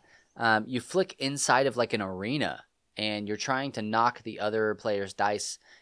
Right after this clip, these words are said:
into the holes that are in the four corners. And that's a, just a really fun game that I can play with my three-year-old, and I can also play with my wife, who I won't tell you her age 'cause that's rude.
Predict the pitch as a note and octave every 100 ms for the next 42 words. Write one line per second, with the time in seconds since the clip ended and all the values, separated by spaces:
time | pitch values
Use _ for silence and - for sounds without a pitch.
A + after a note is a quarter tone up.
0 | _ - A#2+ B2 A#2 - A2 G#2 G2 G2
1 | G#2+ G2+ G2+ A2 G2+ F#2+ G2 F#2+ F#2+ F#2
2 | - F2+ - G2 E2+ - - - _ _
3 | _ _ _ G2 F#2+ F#2 F#2 F2 - _
4 | _ _ - - E3 C3+ G#3+ A3+ B2+ C3
5 | B2 B2 G2+ F#2+ G2+ F#2+ F2+ G2 - G2
6 | - G#2 G2+ G2 F#2+ F#2+ F#2+ F2+ - _
7 | _ _ _ - F#2+ G2 F#2+ F#2 - A2
8 | C3 C#3+ F#2+ E2+ D#2+ A2 - _ _ _
9 | _ _ _ - B2+ B2 A2+ A2 G#2 -
10 | G#2 - G2 F#2+ F#2 F2 G2 - F2+ E2+
11 | D#2 D#2 - - - G#2+ G2 - F#2+ F#2+
12 | E2+ F#2 F2+ F2 D2+ D#2 C#2+ - - F2
13 | D2 - C2+ D2+ -